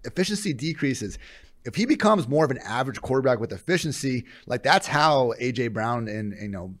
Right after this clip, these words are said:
Jonnu and Firkser and all these guys, and now Julio, their path to success on more limited volume than guys that, you know, were drafting behind them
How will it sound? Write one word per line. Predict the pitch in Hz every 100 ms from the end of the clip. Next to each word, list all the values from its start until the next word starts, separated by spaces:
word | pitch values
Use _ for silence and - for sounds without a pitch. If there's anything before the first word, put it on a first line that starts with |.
| _ _ - 104
Jonnu | 120 110 110 110 101
and | 92
Firkser | 104 110 - 107
and | 101
all | 127
these | 143 127
guys, | 123 110 95
and | 98
now | 107
Julio, | 101 123 117 107 98 - - - _
their | 143 185
path | - 147 139
to | -
success | 110 - 117 113 -
on | 113 110 104 -
more | 117 123
limited | 117 117 120 110
volume | 95 113 123 113 104
than | 101
guys | 101 98 104 101
that, | 101 98 101
you | 104
know, | 98
were | 95 101 98 87 - -
drafting | 107 101 113
behind | 101 98 131 175
them | 139 123